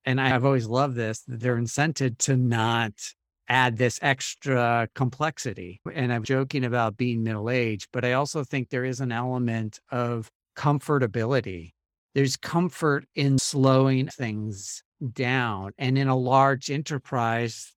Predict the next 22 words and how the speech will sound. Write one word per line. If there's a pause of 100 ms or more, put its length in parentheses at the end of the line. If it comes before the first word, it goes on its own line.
that (340)
can
serve (140)
individuals
well,
but
not
the
function
or
the
enterprise
itself. (260)
And
so
I
think
you
get (140)
behavior
that (160)
is